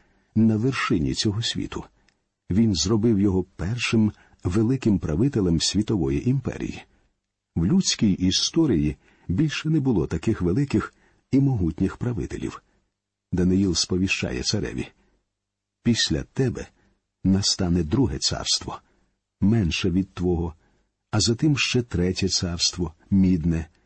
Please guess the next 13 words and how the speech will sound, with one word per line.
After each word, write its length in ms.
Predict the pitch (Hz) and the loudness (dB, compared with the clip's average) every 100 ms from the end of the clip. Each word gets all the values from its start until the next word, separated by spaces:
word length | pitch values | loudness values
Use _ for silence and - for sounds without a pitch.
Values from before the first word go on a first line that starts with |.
| _ | _
що 260 | - - 92 | -10 -4 -2
заволодіє 680 | 80 78 67 67 131 120 64 | -2 -2 -4 0 0 2 -2
всією 500 | - - 110 69 71 | -2 0 2 2 -2
землею». 480 | - 120 101 - - - _ _ _ _ _ _ _ _ - | -2 -2 -4 -8 -10 -16 _ _ _ _ _ _ _ _ 0
Майбутні 560 | 101 135 185 - 87 | 2 4 2 2 0
царства, 600 | 73 - 165 - - 65 | 0 0 0 -2 -4 -4
що 220 | - - | -4 0
виникнуть 560 | 101 107 78 - 82 - | 2 4 2 0 -2 -2
після 280 | 107 104 110 | -2 0 0
смерті 400 | - 87 69 - | 0 -2 -2 0
Навуходоносора, 840 | 104 110 - 127 117 - - 57 - _ _ _ _ | 0 0 -2 -2 -4 -4 -8 -10 -14 _ _ _ _
будуть 440 | 107 135 160 - | 2 2 2 0
меншими 600 | 107 107 98 - 101 95 | 2 2 2 2 2 2